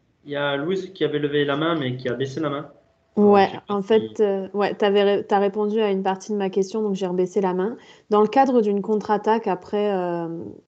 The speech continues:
Speaker 2: de l'équipe, euh, qui défendait, tu restes du coup dans la, comme tu as traversé de l'autre côté de l'axe panier-panier, tu restes dans,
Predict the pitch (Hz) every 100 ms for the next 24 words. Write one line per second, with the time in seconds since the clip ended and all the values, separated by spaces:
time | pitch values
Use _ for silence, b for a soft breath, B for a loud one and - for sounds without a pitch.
0 | _ _ - - 190 185 190 185 226 214
1 | 202 196 196 180 196 196 190 185 214 -
2 | b b b b - - 220 233 254 -
3 | 233 196 208 247 214 190 190 - _ _
4 | 220 208 - 208 - 220 208 196 - 214
5 | 190 190 202 190 190 214 190 180 - 190
6 | 185 185 202 247 202 208 240 220 190 185
7 | 175 165 -